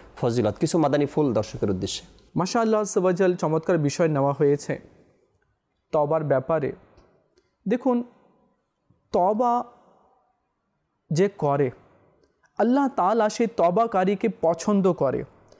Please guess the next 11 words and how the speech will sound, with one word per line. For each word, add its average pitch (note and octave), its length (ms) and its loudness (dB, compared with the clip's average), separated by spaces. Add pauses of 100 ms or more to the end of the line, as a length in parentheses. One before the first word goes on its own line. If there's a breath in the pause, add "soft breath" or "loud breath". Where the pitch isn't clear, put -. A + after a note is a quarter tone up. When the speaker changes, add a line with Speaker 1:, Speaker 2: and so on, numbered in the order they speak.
(280 soft breath)
Speaker 2:
আর G#3 140 2
বান্দাকে F#3+ 800 0 (100)
আল্লাহ A3+ 340 0
তাআলা G3 460 0 (120)
অনেক B3+ 400 2
ভালোবাসে, C#3 680 -2 (800 soft breath)
যার A#3+ 360 2
কারণে A3 680 2
আল্লাহ A3 400 0
তাআলা G3 600 2
পূর্বেই C4 720 2